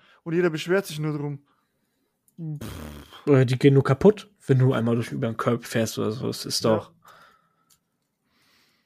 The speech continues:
Speaker 2: also
Speaker 1: Ja, schlecht, das ist sehr schlecht für die. Sehr schlecht, ja.
Speaker 2: Das ist heftig, das ist wirklich heftig.
Speaker 1: Da müssen sie, da müssen sie jetzt was überlegen, natürlich, ne?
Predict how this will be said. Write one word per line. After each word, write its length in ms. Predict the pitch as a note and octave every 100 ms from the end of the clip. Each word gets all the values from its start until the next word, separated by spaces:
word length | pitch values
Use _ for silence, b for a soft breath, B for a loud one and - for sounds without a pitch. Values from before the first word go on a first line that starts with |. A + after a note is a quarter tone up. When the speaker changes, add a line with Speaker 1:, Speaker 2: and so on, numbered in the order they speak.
| _
Speaker 2:
also 320 | - A#2 A2
Speaker 1:
Ja, 280 | G#2+ G#2 G2
schlecht, 460 | - - - F#3+ -
das 80 | D#3+
ist 60 | -
sehr 100 | F3+
schlecht 340 | - F#3+ -
für 100 | D#3+
die. 180 | D#3+ D#3 _ _ _ _ _ B5 A#5+ A#5+ _ _ _ B5 A#5 B5 B5 B5+ B5 B5+ B5 B5 _ _ _ _
Sehr 320 | - - F3 F3+
schlecht, 360 | - D3+ D3
ja. 160 | D#3 D3+
Speaker 2:
Das 240 | A#2+ A#2+
ist 640 | F#2 - - - - - -
heftig, 420 | D#3+ D3+ - B2+
das 140 | C3 C3
ist 100 | C#3
wirklich 360 | D3+ D#3+ C#3+
heftig. 440 | D3+ - B2 B2+ _ _ _ _
Speaker 1:
Da 60 |
müssen 300 | D3+ D#3+ E3+
sie, 180 | F#3+ G#3
da 80 | F#3+
müssen 240 | G3+ C#4 B3+
sie 60 |
jetzt 160 | C4+ B3
was 120 | A3+
überlegen, 340 | A#3 B3 B3
natürlich, 340 | E3+ D3+ F3 D#3
ne? 180 | G3